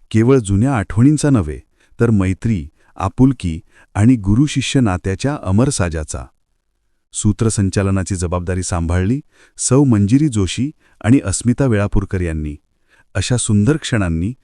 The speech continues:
आपल्याला आठवण करून दिली की शाळा सोडली तरी आठवणी नाहीत सुटत, त्या आयुष्यभर सोबत राहतात.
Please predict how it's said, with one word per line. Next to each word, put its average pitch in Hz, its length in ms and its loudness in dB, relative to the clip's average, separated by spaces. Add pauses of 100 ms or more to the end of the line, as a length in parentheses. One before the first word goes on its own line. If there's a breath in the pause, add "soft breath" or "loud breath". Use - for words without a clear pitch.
(200)
आपल्याला 98 400 -2
आठवण 107 320 0
करून 104 280 2
दिली 80 260 -4 (680)
की 120 120 2
शाळा 101 380 0
सोडली 104 520 0 (140)
तरी 117 160 2
आठवणी 117 420 2
नाहीत 151 240 2
सुटत, - 420 -6 (600)
त्या 110 200 2
आयुष्यभर 104 680 0
सोबत 92 400 -2
राहतात. 76 340 -6